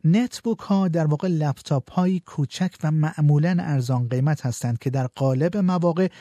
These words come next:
با پردازنده های کم مصرف اینتل اتم کار می‌کنند. این محصولات در واقع به منظور جایگزینی با تبلت ها و اولترا بوک ها ساخته شدند و در بین دانش آموزان مدارس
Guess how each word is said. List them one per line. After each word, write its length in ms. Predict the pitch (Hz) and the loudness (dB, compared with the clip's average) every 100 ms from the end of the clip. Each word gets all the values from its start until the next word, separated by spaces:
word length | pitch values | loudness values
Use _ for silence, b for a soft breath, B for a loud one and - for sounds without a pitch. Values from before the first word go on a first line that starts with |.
| B - | B -4
با 120 | 202 | -4
پردازنده 720 | - 160 143 135 131 139 135 | -2 -4 0 -2 0 0 0
های 280 | 135 170 147 | 0 -2 -2
کم 260 | - 139 127 | -4 -2 0
مصرف 520 | 131 123 - 170 - - | 0 -2 -4 -6 -6 -4
اینتل 440 | 170 151 - 143 - | -2 0 -2 -6 -4
اتم 440 | 131 120 - 131 113 | -6 -6 -2 -2 -2
کار 280 | - 117 | -4 -6
می‌کنند. 460 | 107 113 - 139 151 - _ B B B B - | -6 -8 -8 -10 -12 -16 _ B B B B -4
این 160 | 220 | 0
محصولات 400 | 226 190 - 170 | 2 2 2 0
در 140 | 156 135 | 0 0
واقع 220 | 123 143 | 0 0
به 100 | 143 | 0
منظور 460 | 127 123 117 147 156 | 2 2 2 2 2
جایگزینی 800 | 131 131 120 113 117 117 123 | 2 2 2 0 0 2 2
با 160 | 143 147 | 2 0
تبلت 540 | - - 113 117 113 | -4 -6 -6 -4 -6
ها 300 | - 165 185 156 | -2 0 0 0
و 140 | 170 - | -2 0
اولترا 380 | 165 147 147 | -2 0 -2
بوک 260 | 117 120 120 | -2 -2 -4
ها 320 | - - 120 | -6 -6 -6
ساخته 500 | - - 117 110 - | -6 -6 -6 -4 -4
شدند 440 | 143 156 160 160 165 B B - | -2 0 2 2 0 B B -8
و 100 | 262 | -6
در 120 | 233 | -4
بین 260 | 175 190 175 | -2 0 2
دانش 400 | 151 147 135 - | 2 0 0 0
آموزان 340 | 131 127 160 | 0 2 2
مدارس 460 | 151 127 123 131 | 2 2 0 -2